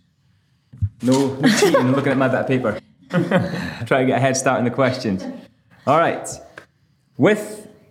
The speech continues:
question number one, with the constant evolution of the industry to date,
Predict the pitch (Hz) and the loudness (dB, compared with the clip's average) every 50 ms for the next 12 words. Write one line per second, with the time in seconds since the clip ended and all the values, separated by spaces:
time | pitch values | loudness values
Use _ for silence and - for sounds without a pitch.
0 | - - 123 113 - 117 107 104 104 113 113 - - - _ _ _ _ _ _ | -6 -2 -2 -2 0 0 -2 -2 -4 -4 -8 -12 -16 -20 _ _ _ _ _ _
1 | _ _ _ _ _ - 139 135 127 - - 185 190 185 185 - 180 - - - | _ _ _ _ _ -2 0 0 2 2 2 2 2 0 -2 -2 -4 0 0 0
2 | 151 131 131 123 123 123 - 107 107 131 127 123 - - - - - - _ _ | 0 2 2 0 0 0 0 0 -2 -2 -2 -4 -12 -20 -20 -20 -20 -20 _ _
3 | - 110 95 107 107 104 101 95 92 - - 92 95 110 - - - - _ _ | -6 -6 -4 -2 -2 -2 -2 -4 -8 -8 -6 -6 -6 -6 -10 -14 -20 -20 _ _
4 | _ _ _ _ _ _ - - 101 - - 151 131 107 92 - - - | _ _ _ _ _ _ -4 -4 -4 0 2 2 2 2 0 -4 -10 -16